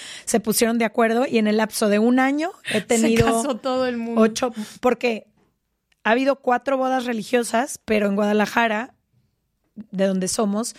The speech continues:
Speaker 2: se usa que también hacen boda civil. Entonces, llevo un año, ocho bodas.
Speaker 1: Y las que faltan.
Speaker 2: Y no vivo en Guadalajara, entonces es todo un evento de ir, prepararme. Pero bueno, nos mandaron unos audios y hoy escogimos uno de Colombia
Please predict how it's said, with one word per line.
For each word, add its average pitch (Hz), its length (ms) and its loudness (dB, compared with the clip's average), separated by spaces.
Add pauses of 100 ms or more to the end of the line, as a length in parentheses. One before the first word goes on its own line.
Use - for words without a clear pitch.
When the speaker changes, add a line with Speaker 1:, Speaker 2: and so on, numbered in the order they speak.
(220)
Speaker 2:
se 220 180 2
usa 214 240 2
que 220 120 -8
también 202 320 -2
hacen 214 200 0
boda 196 220 0
civil. 196 420 -4
Entonces, 208 460 -2
llevo 220 340 2
un 233 220 2
año, 254 260 0
ocho 214 260 -4
bodas. 196 460 -4 (1200)
Speaker 1:
Y 202 80 -8
las 202 200 -6
que 196 100 -12
faltan. 196 220 -2
Speaker 2:
Y 233 60 6
no 220 120 2
vivo 269 180 4
en 269 80 0
Guadalajara, 254 480 0
entonces 214 340 -10
es 214 140 -10
todo 226 180 -4
un 233 100 0
evento 214 360 0
de 214 160 0
ir, 214 340 0
prepararme. 202 640 0
Pero 214 180 2
bueno, 190 320 2
nos 220 220 0
mandaron 240 380 2
unos 269 320 -2
audios 262 760 -2 (260)
y 208 300 -4 (160)
hoy 226 500 2
escogimos 214 540 -6
uno 208 120 0
de 208 100 -2
Colombia 202 680 0